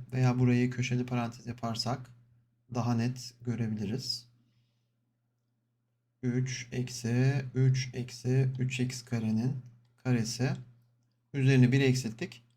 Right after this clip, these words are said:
Şimdi çarpı şu içinin türevini yazacağız. İçinin türevini alırken şöyle parantez açalım yine. E, bunun türevi sıfır zaten. O zaman eksi dedik. Burada yine bakın aynı. U üzeri n'in türevini alırmış gibi düşüneceksiniz. Yani iki başa çarpım olarak geçecek.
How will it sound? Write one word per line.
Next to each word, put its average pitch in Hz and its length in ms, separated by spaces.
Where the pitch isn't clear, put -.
Şimdi 127 280
çarpı 139 540
şu - 160
içinin 147 360
türevini 127 340
yazacağız. 131 500
İçinin 156 260
türevini 156 300
alırken 170 500
şöyle 123 160
parantez 123 380
açalım 117 360
yine. 113 240
E, 120 60
bunun 139 200
türevi 135 300
sıfır 127 280
zaten. 110 400
O 123 60
zaman 123 320
eksi 123 360
dedik. 110 420
Burada 131 220
yine 185 260
bakın 127 240
aynı. 113 360
U 135 220
üzeri 127 420
n'in 131 140
türevini 120 340
alırmış 117 380
gibi 107 180
düşüneceksiniz. 101 640
Yani 117 320
iki 123 180
başa 123 240
çarpım 120 380
olarak 135 320
geçecek. 143 460